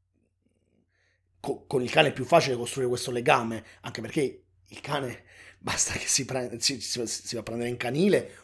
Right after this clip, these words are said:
o purtroppo c'è anche chi lo compra. Il bambino non è che si può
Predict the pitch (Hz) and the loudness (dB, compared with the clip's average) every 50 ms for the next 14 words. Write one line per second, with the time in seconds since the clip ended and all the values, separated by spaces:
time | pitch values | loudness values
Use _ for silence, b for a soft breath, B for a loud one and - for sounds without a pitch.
0 | - _ - 127 - - 117 - - 151 156 156 - 127 - - 139 135 - 135 | -14 _ -10 -10 -8 -10 -10 -2 0 2 2 2 2 2 2 0 0 -2 -4 -4
1 | - - 135 143 - 214 190 147 117 - - 110 104 B B B B B B B | -2 2 2 4 8 10 10 10 10 6 -4 -8 -10 B B B B B B B
2 | 117 104 - 98 107 127 156 156 139 123 113 110 117 135 143 - 151 135 127 123 | -8 -4 -2 -2 0 2 2 2 2 0 -2 -6 -4 -4 -4 -2 -2 -2 -2 -2
3 | - - - - - 131 123 - 135 131 127 123 123 - - | -4 -8 -12 -12 -10 -8 -2 2 4 4 4 4 2 -2 -10